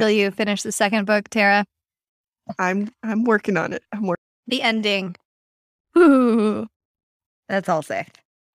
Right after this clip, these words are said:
Speaker 1: Any, any last words on From Blood and Ash? Any scenes or quotes or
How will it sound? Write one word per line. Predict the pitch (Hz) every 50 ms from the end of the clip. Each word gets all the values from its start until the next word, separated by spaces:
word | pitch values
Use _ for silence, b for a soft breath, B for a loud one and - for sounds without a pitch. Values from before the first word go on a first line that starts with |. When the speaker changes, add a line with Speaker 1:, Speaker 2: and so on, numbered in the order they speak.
| _ _ _ _ -
Speaker 1:
Any, | - 262 302 330 392 427 427 370 - -
any | 240 254 311 370 392 -
last | 269 254 277 - -
words | 240 196 185 190 214 262 285 226 190 175 - -
on | - 185 190 190 190
From | - - 208 196 185
Blood | - 175 180 202 233
and | 254 233
Ash? | 185 170 196 175 170 151 - - - - - - - _ _ _ _ _ _ _ _ _ _ _ _ -
Any | 185 185 190 190
scenes | - - - 226 226 220 214 202 190 185 180 175 -
or | 180 175
quotes | - - - 214 214 202 - _ - - -
or | 196 185 180 180 180 175